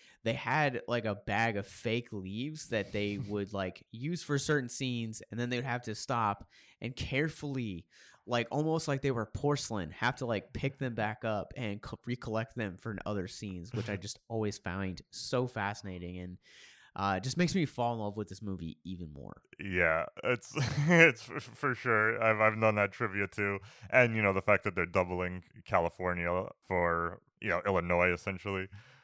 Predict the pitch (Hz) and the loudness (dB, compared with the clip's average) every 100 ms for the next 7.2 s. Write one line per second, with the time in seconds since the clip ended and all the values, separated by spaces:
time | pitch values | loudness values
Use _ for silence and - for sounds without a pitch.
0 | - 117 139 165 131 175 - 175 175 139 | 0 0 2 0 2 2 2 -4 -4 0
1 | 135 - 165 127 110 - 117 117 - 120 | 0 2 2 4 4 4 6 6 6 4
2 | 110 104 107 101 98 98 98 92 92 87 | 4 4 4 4 6 6 6 4 2 4
3 | 87 87 90 92 95 95 92 85 90 - | 4 4 4 2 2 -2 -2 -2 -4 -4
4 | 101 87 87 92 87 85 82 90 87 87 | -2 2 0 2 0 0 2 2 2 0
5 | - - _ - 107 110 107 98 92 92 | -12 -20 _ -6 6 8 8 4 0 -2
6 | 90 87 - 92 82 92 92 104 92 85 | -4 -6 0 0 2 0 2 4 4 4
7 | 80 | 2